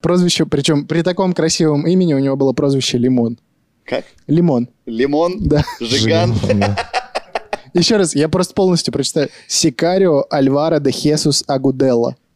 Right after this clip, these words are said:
Speaker 2: Как будто здесь много где можно вставить, э, <laughs> на что, ну, как бы прозвище сделать.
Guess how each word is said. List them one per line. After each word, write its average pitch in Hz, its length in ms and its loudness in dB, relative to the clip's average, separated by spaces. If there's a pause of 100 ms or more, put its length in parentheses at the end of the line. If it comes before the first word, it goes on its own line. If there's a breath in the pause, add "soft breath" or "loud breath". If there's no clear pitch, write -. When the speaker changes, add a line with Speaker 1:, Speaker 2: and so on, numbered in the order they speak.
Speaker 2:
Как 127 140 -6
будто 175 240 -4
здесь 151 220 -4
много 147 500 -2
где 127 260 -6
можно 131 340 -2
вставить, 139 560 -2
э, 120 380 0
<laughs> - 40 -18
на 185 160 -2
что, 139 500 0
ну, 120 140 -2
как 110 140 -4
бы 110 100 -8
прозвище 123 540 -2
сделать. 123 580 -6